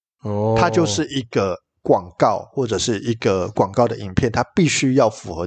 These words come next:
Speaker 2: 很重要的环节跟条件。
Speaker 1: 哇。
Speaker 2: 这第一个。好，那第二个我们讲图片。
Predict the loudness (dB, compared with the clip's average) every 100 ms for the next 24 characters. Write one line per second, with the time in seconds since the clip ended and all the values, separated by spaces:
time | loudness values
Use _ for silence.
0 | -4 -2 0 2 0 0 -4 -4 -6 -6
1 | -6 -4 0 2 2 0 -2 _ _ _
2 | _ -6 -4 -2 -2 -2 -6 _ _ _
3 | _ -4 -4 -6 _ _ 0 0 4 4
4 | 4 4 2 2 -2 -4 -6 -8 -14 -10
5 | -6 -4 -4